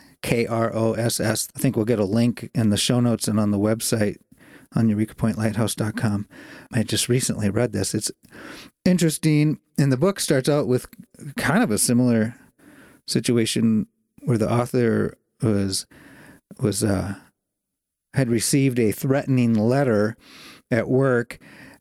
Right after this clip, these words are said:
and he's talking about his experience of being paranoid in the middle of the night with a baseball bat, expecting this,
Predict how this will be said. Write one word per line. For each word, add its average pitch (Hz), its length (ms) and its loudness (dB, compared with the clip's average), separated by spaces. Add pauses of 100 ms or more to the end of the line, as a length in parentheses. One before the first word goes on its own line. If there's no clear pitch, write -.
and 110 1000 0 (760)
he's - 160 -2
talking 117 220 0
about 110 200 -2
his 101 380 -6
experience 120 680 0
of 107 140 -4
being 117 220 2
paranoid 117 580 2
in 110 60 2
the 113 80 2
middle 123 140 2
of 113 40 -4
the 113 80 0
night 117 320 2
with 110 160 0
a 110 40 -4
baseball 117 380 0
bat, 113 320 0
expecting 113 460 -2
this, - 220 -2